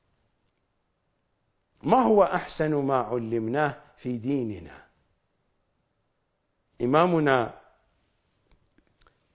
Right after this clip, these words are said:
السجاد يقول لنا: "الله، الله في دينكم". لماذا يا ابن رسول الله؟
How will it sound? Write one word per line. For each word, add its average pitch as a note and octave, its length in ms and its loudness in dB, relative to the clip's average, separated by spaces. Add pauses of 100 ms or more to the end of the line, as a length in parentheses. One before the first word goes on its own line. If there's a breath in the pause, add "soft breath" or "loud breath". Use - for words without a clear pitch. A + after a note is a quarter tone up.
(140)
السجاد D3 920 0 (380)
يقول D#3+ 640 2
لنا: B2+ 380 2 (1700)
"الله، C#3 840 2 (260)
الله A#2+ 640 2
في A2+ 140 -4
دينكم". F#2 520 -8 (1500)
لماذا D#3 640 2
يا B2+ 100 0
ابن A#2+ 180 -4
رسول A2 460 -6
الله؟ G2+ 200 -18